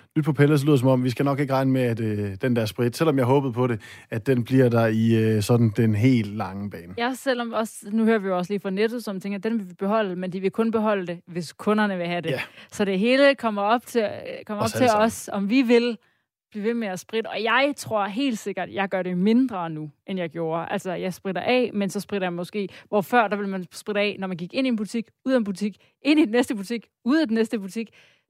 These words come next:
Speaker 2: Det gør jeg ikke længere. Altså, der
Speaker 1: Nej,
Speaker 2: kan jeg
Speaker 1: og
Speaker 2: godt
Speaker 1: der har
Speaker 2: mærke,
Speaker 1: du
Speaker 2: der kan jeg godt tænke sådan, jeg har lige, jeg har lige sprittet af, der gik ud det sidste sted, jeg behøver ikke at spritte af nu, når jeg går ind til næste, ikke? Så det er allerede der, kan jeg da mærke sådan en nedskalering i, hvor meget jeg spritter af.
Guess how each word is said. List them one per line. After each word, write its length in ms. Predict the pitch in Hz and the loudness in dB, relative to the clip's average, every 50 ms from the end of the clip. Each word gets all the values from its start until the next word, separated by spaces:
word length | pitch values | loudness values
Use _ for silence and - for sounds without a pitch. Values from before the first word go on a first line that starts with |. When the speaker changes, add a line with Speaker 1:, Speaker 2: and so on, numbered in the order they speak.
| _ | _
Speaker 2:
Det 80 | 247 240 | 2 4
gør 60 | 220 | 4
jeg 100 | 190 - | 2 0
ikke 120 | - 156 170 | -4 -8 -12
længere. 220 | 170 - - - - | -14 -14 -16 -16 -12
Altså, 180 | - 196 190 - | -10 -8 -6 -4
der 20 | |
Speaker 1:
Nej, 60 | 240 | -4
Speaker 2:
kan 60 | 226 233 | -4 -2
jeg 80 | 214 | 0
Speaker 1:
og 0 | |
Speaker 2:
godt 100 | - 127 | 2 4
Speaker 1:
der 40 | 127 | 6
har 120 | 131 139 | 6 6
Speaker 2:
mærke, 120 | 135 127 123 | 4 2 -2
Speaker 1:
du 60 | - - _ _ | -6 -12 _ _
Speaker 2:
der 60 | - | 0
kan 80 | - - | 2 4
jeg 80 | 285 - | 4 4
godt 160 | 240 240 226 | 2 2 2
tænke 220 | - 247 240 214 | 0 -2 -2 -2
sådan, 160 | 180 220 208 - | -2 -4 -2 -2
jeg 100 | 220 220 | 0 0
har 60 | 233 | 0
lige, 240 | 226 190 247 285 302 240 | 2 2 2 0 2 0
jeg 80 | 247 214 | 0 0
har 40 | 214 | 2
lige 160 | 240 285 320 | 2 2 2
sprittet 280 | 294 - - 262 233 240 | 0 0 -2 0 2 2
af, 160 | 233 226 220 | 4 2 2
der 80 | 208 | 0
gik 180 | 220 - 214 185 | 0 0 0 2
ud 200 | 226 247 240 226 | 2 0 0 -2
det 120 | 190 196 180 | -2 -4 -4
sidste 220 | 220 254 202 - | -4 -4 -6 -6
sted, 120 | - - 196 | -6 -6 -4
jeg 100 | 190 180 | -2 0
behøver 120 | 214 240 | 0 0
ikke 40 | 226 | 0
at 60 | 202 | -2
spritte 220 | - - 208 202 | -4 -4 -4 -4
af 100 | 202 196 | -4 -4
nu, 100 | 196 208 | -4 -4
når 80 | 202 202 | -4 -4
jeg 80 | 196 170 | -4 -4
går 60 | 190 | -6
ind 100 | 190 185 | -6 -6
til 100 | 180 185 | -6 -6
næste, 340 | 190 190 180 - - - 165 | -4 -4 -6 -6 -8 -10 -8
ikke? 120 | 170 185 | -8 -6
Så 120 | 180 - | -6 -6
det 160 | 196 156 226 247 | -2 0 2 2
er 40 | |
allerede 300 | 233 233 240 240 226 226 | 2 2 0 0 0 0
der, 160 | 202 233 226 214 | 0 0 -2 -2
kan 120 | - 202 | -2 -4
jeg 80 | 196 196 | -4 -4
da 60 | 202 | -4
mærke 300 | 190 185 180 185 196 - | -4 -4 -6 -6 -8 -8
sådan 140 | - 202 190 | -8 -6 -2
en 80 | 185 | 0
nedskalering 640 | 196 214 226 226 - - - 214 190 190 175 175 180 | 2 2 2 2 0 -4 -6 -4 -4 -4 -4 -4 -6
i, 40 | 180 | -6
hvor 120 | 170 170 | -6 -6
meget 180 | 170 160 165 170 | -4 -2 -2 -2
jeg 100 | 180 180 | -4 -6
spritter 240 | - - 180 180 180 | -8 -10 -10 -8 -8
af. 220 | - 95 - - | -8 -8 -10 -14